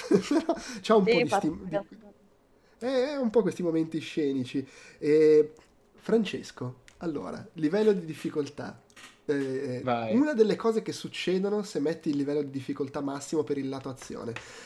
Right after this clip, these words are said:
Speaker 1: c'è questo punto che ha menzionato prima Arianna, in cui tu,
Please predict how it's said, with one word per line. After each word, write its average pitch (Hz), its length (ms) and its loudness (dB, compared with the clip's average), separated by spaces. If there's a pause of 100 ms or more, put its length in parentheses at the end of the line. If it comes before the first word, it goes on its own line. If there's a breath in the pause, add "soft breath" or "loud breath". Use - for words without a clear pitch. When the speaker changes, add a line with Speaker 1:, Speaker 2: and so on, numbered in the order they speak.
(120 loud breath)
Speaker 1:
c'è 233 160 6
questo 208 300 2
punto 139 640 -2 (280 loud breath)
che - 160 -2
ha 139 120 -2
menzionato 135 580 -2
prima 123 1040 -6
Arianna, 131 420 -4
in 156 100 0
cui 175 240 2
tu, 180 380 0